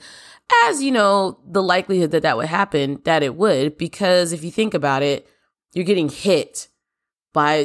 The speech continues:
two hundred pound or more men piling on top. Like, it's,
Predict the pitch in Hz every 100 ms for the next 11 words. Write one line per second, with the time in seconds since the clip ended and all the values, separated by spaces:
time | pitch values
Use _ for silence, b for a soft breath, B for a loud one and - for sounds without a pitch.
0 | 143 - 226 208 170 165 - 170 160 151
1 | 151 143 - 151 147 143 135 165 135 120
2 | 135 _ _ _ _ _ _ _ _ -
3 | 196 185 175 156 147 165 82 139 156 120
4 | 170